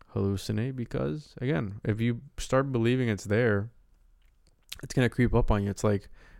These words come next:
when you're in a, in, in a, a, a tank floating, your ability to manifest is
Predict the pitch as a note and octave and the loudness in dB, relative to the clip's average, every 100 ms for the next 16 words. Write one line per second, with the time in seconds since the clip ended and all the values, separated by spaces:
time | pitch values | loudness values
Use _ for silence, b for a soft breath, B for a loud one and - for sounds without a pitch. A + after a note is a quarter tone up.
0 | b A2+ G#2+ A2 A2+ A2 A2 - A2+ - | b -2 2 2 4 2 0 -2 -4 -2
1 | A2+ A2 A2 G#2 G2 F#2+ G#2+ G2+ G2 - | -2 0 0 2 0 -2 -4 -4 -6 -18
2 | - - G#2+ - - B2 A#2 - - - | -20 -8 -6 -4 -2 -2 -2 -6 -12 -4
3 | A2 A2+ B2 G#2 G#2 A2+ - - _ _ | 4 4 4 0 -2 -6 -12 -20 _ _
4 | _ _ _ _ _ _ - G#2+ G#2 G2+ | _ _ _ _ _ _ -2 4 4 6
5 | G2+ G2 F#2+ - _ _ _ _ B2 G#2 | 4 2 -2 -8 _ _ _ _ -6 2
6 | A#2 A#2 G#2 G2+ G#2 A#2 A2 G2+ G2 - | 4 4 4 2 2 2 0 0 -2 -4
7 | F#2+ F#2+ - - | -8 -8 -12 -18